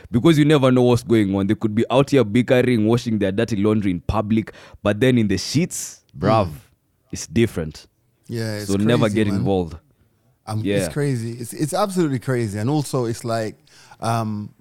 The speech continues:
Speaker 2: from another perspective, it's like, I'm happy for them, by the way. I'm very, very
Speaker 1: Yeah,
Speaker 2: happy
Speaker 1: man.
Speaker 2: for them, you know, bring, bring forth life and all that stuff. But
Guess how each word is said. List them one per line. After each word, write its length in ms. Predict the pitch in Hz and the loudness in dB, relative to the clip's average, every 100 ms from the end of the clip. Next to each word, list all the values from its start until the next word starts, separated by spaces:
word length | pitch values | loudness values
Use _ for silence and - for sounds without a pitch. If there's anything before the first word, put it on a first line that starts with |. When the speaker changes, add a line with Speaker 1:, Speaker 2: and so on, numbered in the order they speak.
| - | -6
Speaker 2:
from 160 | 131 | -4
another 260 | 123 135 139 | -2 0 -2
perspective, 680 | 135 123 - 127 - 110 104 | -4 -6 -4 -6 -4 -6 -6
it's 140 | 110 | -4
like, 140 | 117 - | -4 0
I'm 140 | 180 | 0
happy 240 | 180 208 | 0 -2
for 160 | 147 113 | -2 -2
them, 200 | 107 185 | -2 -2
by 180 | 104 107 | -2 -4
the 100 | 107 | -4
way. 240 | 107 151 _ _ _ | -6 -8 _ _ _
I'm 80 | - | -10
very, 260 | 120 135 131 | -2 0 0
very 360 | 113 110 104 - | 0 -2 -4 -8
Speaker 1:
Yeah, 240 | 82 87 85 | -10 -6 -4
Speaker 2:
happy 240 | 120 - | -2 -2
Speaker 1:
man. 40 | 110 | -4
Speaker 2:
for 120 | 117 | -4
them, 180 | 110 117 | -6 -6
you 100 | 113 | -6
know, 160 | 90 92 | -8 -4
bring, 380 | 139 131 120 123 | 0 0 0 -4
bring 200 | 143 139 | -2 -2
forth 340 | - 131 113 | -2 -6 -4
life 400 | 113 113 117 110 | -6 -6 -6 -8
and 100 | 110 | -8
all 80 | 110 98 | -8 -8
that 140 | - | -12
stuff. 260 | - 95 - | -12 -14 -10
But 160 | 104 | -12